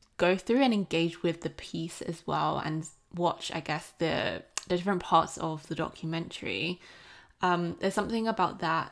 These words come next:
that makes it more, uh, relatable to learn and relatable, uh, in general. So I think maybe this is also me trying to manifest it to m-, my little universe as well, 'cause I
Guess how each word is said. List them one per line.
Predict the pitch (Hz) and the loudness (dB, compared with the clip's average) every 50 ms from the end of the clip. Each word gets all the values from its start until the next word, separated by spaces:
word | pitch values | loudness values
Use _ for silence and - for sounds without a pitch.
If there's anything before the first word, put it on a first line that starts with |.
| - - - | -10 -6 -4
that | - - - | -4 -2 -2
makes | - 175 170 165 151 - - - | -2 -2 -2 -2 -2 -4 -4 -2
it | 185 165 - - - | 0 0 0 -2 -4
more, | 180 175 175 175 175 170 175 165 165 165 165 165 175 - _ - - - - - - - - - - - - - - | -4 -4 -2 0 0 0 0 0 0 0 -2 -4 -6 -10 _ -20 -20 -20 -20 -20 -20 -20 -20 -20 -20 -20 -14 -6 0
uh, | - 117 104 87 85 - - - | 4 4 6 4 4 0 -2 -6
relatable | 180 185 202 185 185 175 175 185 185 - 220 - 214 214 233 254 | 0 2 4 4 6 6 4 4 2 0 0 4 4 4 4 4
to | - - 196 | 2 -2 -2
learn | 180 175 170 170 165 175 190 214 | 0 2 4 4 4 4 4 2
and | 208 190 180 165 175 | 2 0 0 0 0
relatable, | 165 165 165 165 165 - - 143 - 160 165 165 156 135 123 - - _ _ _ _ _ - _ _ - | -2 -2 0 -2 -2 -4 -6 -8 -6 -4 -2 -2 -2 -2 -4 -6 -8 _ _ _ _ _ -20 _ _ -6
uh, | - - 135 98 - - | -4 -2 0 0 0 0
in | - 175 170 160 | 0 0 0 0
general. | - 160 120 - 165 180 196 202 220 269 302 285 - | -2 -4 -4 -4 -4 -4 -2 0 0 0 0 -2 0
So | - - | 4 4
I | 180 180 | 4 4
think | 180 - 208 208 196 180 - - - - - - - - - | 4 4 2 2 2 0 -4 -12 -20 -20 -20 -20 -18 -4 4
maybe | - 208 240 330 349 | 6 8 12 12 12
this | 339 320 302 | 12 12 10
is | 302 262 | 10 10
also | 226 233 247 240 277 262 | 10 10 10 12 12 12
me | 233 202 190 185 185 | 10 10 6 6 4
trying | - - 202 | 4 2 0
to | 190 | 0
manifest | 180 175 175 165 175 170 - 165 170 - - | 0 0 0 -2 -2 -2 -4 -6 -6 -2 -2
it | 190 175 - | -4 -4 -2
to | - - 180 175 - | 0 2 2 2 2
m-, | - 165 175 170 - - - 180 | -2 -6 -8 -10 -10 -10 -8 -6
my | 175 175 175 | -4 -2 0
little | 175 175 185 185 | 0 0 0 0
universe | 180 170 170 175 170 175 170 165 165 170 175 170 - | 0 -2 -2 -2 -2 -4 -6 -6 -6 -6 -6 -4 -6
as | 170 165 | -6 -4
well, | 175 170 165 165 175 | -2 0 0 0 0
'cause | 170 - 202 - - | 0 0 0 4 6
I | 185 185 190 180 | 6 6 6 4